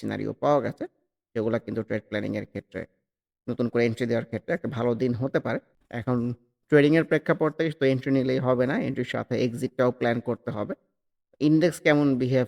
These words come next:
করে সেটার সাথে সিনক্রোনাইজ করে ট্রেড প্ল্যানগুলো সাজাতে হবে। For example, এটাকে যদি একটা বাউন্স ব্যাকও বলি, পরের দিনের রিফ্লেকশন যদি ভালো না আসে, তো কনভেনশনাল স্টপ লসের জন্য ওয়েট না করে ম্যাচিউর ডেতেই এক্সিট প্ল্যান করে ফেলাটাই কিন্তু ট্রেড,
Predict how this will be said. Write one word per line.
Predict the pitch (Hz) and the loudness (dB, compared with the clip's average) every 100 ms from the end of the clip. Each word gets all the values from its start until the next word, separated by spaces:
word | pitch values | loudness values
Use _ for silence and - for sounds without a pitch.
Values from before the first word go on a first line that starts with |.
| - | -2
করে | 127 170 | -2 -2
সেটার | - 131 - | -4 -6 -6
সাথে | 120 120 | -6 -4
সিনক্রোনাইজ | 123 123 120 113 113 - - | -6 -4 -2 -2 -4 -12 2
করে | 165 165 220 - _ _ _ | 6 6 4 -4 _ _ _
ট্রেড | 120 107 | -4 -2
প্ল্যানগুলো | 117 113 113 - | -4 -2 -4 -4
সাজাতে | 120 - 117 | -4 -4 -6
হবে। | 110 - - - | -4 -6 -6 -2
For | 120 | 0
example, | 123 123 117 127 123 - _ _ - | 0 -2 0 -2 -2 -8 _ _ -6
এটাকে | 123 120 | -4 -2
যদি | 117 120 | -2 -2
একটা | 120 | -2
বাউন্স | 120 127 123 | 0 0 -2
ব্যাকও | 123 127 113 | -2 -2 -4
বলি, | 113 - - | -6 -8 -4
পরের | 120 117 | -4 -2
দিনের | 120 117 | -2 -2
রিফ্লেকশন | - 127 - 123 | -2 -4 -2 -6
যদি | 120 127 117 123 | -4 -8 -6 0
ভালো | 131 143 139 | 4 6 4
না | 139 113 | 2 0
আসে, | - - - _ _ _ 135 | -2 -6 -10 _ _ _ -6
তো | 123 | -2
কনভেনশনাল | 123 123 120 127 120 | 0 -2 -2 -4 -4
স্টপ | - 117 - | -2 -2 -4
লসের | 120 113 | -6 -4
জন্য | 117 117 | -2 0
ওয়েট | 120 - 123 | 0 -2 -4
না | - | -4
করে | 120 151 _ _ _ - | -4 -6 _ _ _ -6
ম্যাচিউর | 117 113 120 113 | -4 -2 -4 -4
ডেতেই | 120 120 113 123 | -4 -2 -2 -4
এক্সিট | 117 117 - | -4 -8 -6
প্ল্যান | 123 120 117 | -4 -4 -2
করে | 117 113 - | -2 -2 -4
ফেলাটাই | 117 117 113 113 - | -4 -4 -2 -4 -4
কিন্তু | 113 107 - | -6 -6 -6
ট্রেড, | 113 | -6